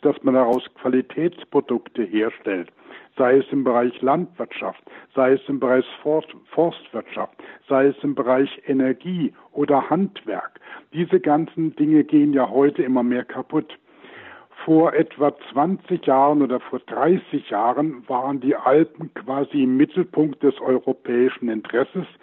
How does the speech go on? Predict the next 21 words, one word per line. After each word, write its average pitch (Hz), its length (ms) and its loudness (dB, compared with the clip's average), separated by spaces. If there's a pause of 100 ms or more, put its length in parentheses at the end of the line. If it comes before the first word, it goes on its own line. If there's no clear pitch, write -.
(140)
Da 127 120 -4
gab's 127 380 0
noch 127 140 -4
den 120 200 -6
Kalten 117 460 -4
Krieg, - 400 -4
da 131 120 0
gab's - 300 -4
den 123 140 -2
Gegensatz 131 600 0
der 120 80 -2
Blöcke. 143 480 0 (500)
Und 139 220 -2
da 135 100 4
hat 131 140 0
die 143 160 4
soziale 123 500 0
Marktwirtschaft 127 1040 -4
großen 160 580 -4
Wert 135 300 2
darauf 131 240 -2